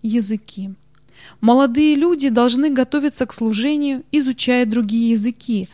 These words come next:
чтобы Бог мог использовать их в качестве посредников, через которых передаст свою спасительную истину другим народам.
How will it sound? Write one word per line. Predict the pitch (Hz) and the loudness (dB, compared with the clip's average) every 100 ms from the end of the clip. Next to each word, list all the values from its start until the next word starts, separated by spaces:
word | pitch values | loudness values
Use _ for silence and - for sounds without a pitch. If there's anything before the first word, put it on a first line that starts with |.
| - | -16
чтобы | - - 208 226 | -14 -4 0 0
Бог | 190 294 294 | 0 -2 0
мог | 247 226 | -4 -2
использовать | 226 - 277 254 233 226 220 | -8 -2 -2 0 -2 -2 -2
их | - | -6
в | |
качестве | - 226 - - 226 | -4 -4 -4 -6 -4
посредников, | 214 220 233 262 262 233 226 - | -4 -4 -2 -2 -2 -4 -6 -6
через | 233 220 | -4 -4
которых | - 214 247 240 - | -4 -4 -2 -2 -4
передаст | 214 190 226 247 - - | -6 -2 -4 -4 -8 -10
свою | 240 269 240 | -2 -2 -2
спасительную | - 220 247 220 220 214 208 | -4 -6 -6 -4 -2 -2 -4
истину | 254 - - 220 208 | -6 -8 -4 -2 -2
другим | 202 196 214 | -2 -2 0
народам. | 208 220 240 180 180 | 0 0 -2 -4 -8